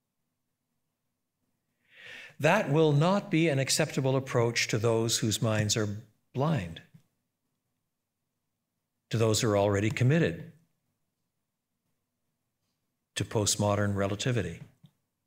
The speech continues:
But I'm not restricted to their blindness. C-, Christians need to explain the basis on which we hold that certain things are true, and we can't have knowledge of them.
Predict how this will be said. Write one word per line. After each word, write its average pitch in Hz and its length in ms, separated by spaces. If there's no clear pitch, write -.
But 151 140
I'm 196 220
not 160 280
restricted 120 540
to 104 80
their 98 180
blindness. 90 680
C-, 151 80
Christians 156 600
need 139 180
to 127 100
explain 120 540
the 107 80
basis 104 500
on 95 200
which - 400
we 104 400
hold 120 360
that 101 160
certain 104 320
things 101 260
are 95 120
true, 151 340
and 98 180
we 117 100
can't 110 240
have 107 160
knowledge 139 380
of 90 120
them. 131 180